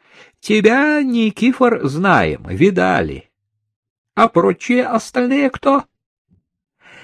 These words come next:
И приложил ладонь к уху. Видно, был еще и глуховат. Первым поднялся урядник, как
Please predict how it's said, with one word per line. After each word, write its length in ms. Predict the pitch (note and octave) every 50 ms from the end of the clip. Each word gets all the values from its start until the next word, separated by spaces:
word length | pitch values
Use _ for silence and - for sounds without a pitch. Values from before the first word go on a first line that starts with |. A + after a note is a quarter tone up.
| - _ _
И 180 | - D#3+ E3+ E3
приложил 600 | - C3 C3+ C3 B2 B2 A#2 - D#3 F3 D#3 - -
ладонь 520 | - F#2+ G2 G#2+ G2+ G#2+ G2+ G2 F2 D#2+
к 120 | - - -
уху. 440 | D#3+ - G#2+ - - A#3 B3 A#3 - _ _ _ _ _ _ _ _ _ _ _ _
Видно, 840 | - - - - - - A2+ F3+ F3+ G3+ A3 A#3+ A#3+ A#3+ A#3 A#3 A#3
был 320 | F3 C3 C#3 F#3+ A3 A3
еще 420 | G3+ F#3+ F3+ E3 - - - - A3
и 140 | A3 G#3 F#3
глуховат. 960 | E3+ F#3 G#3 G3 - A3 G#3 F#3 G2 E2+ D2 D2+ D2 D#2 - _ - - _ _ _ _ _ _ _ _ _ _ _ _ _ _ _ _ _ _ _ _ _ _ _ _ _ _ _ _ _ _ _ _ _ _ _ _ _ _ _ _ _ _ _ _ _ _ _ _ _
Первым 520 | - A2+ A#2+ C3 C#3 C#3+ C#3+ C#3+ C#3 A2 - - _ _
поднялся 600 | - G2+ G2 E2 F2+ A2+ A#2+ A2+ G#2 - - G2+
урядник, 720 | F2+ E2+ F2 F2+ F2 F2 E2+ D#2+ D2+ F#2 B2+ D#3 - - - _ _ _ _ _ _ _ _
как 180 | - G2+ -